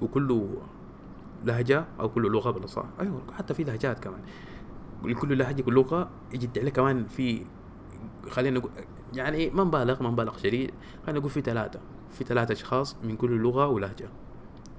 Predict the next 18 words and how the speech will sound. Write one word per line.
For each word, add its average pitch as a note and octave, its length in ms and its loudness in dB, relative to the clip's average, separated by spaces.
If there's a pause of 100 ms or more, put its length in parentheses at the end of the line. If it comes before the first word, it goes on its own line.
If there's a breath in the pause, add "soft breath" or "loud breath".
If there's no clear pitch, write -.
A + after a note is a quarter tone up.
(220)
م-، G#2 60 -4
قاعدين G#2 380 -2
هناك F#2 340 -10 (160)
متكين. G#2 400 -6 (600)
لا، C#3+ 80 6
أصبر، G#2 240 -2 (120)
من G#2+ 100 -2
كل C3 260 0
لهجة، G2 260 -4
ما G2+ 100 -4
من G2 60 -6
كل G2 120 -8
لغة. F#2 280 -6
أيوة، F#2+ 160 -6
ف-، - 840 -12
يعني F#2+ 140 -6
مثلا A2 240 0
بالعربي A2 560 2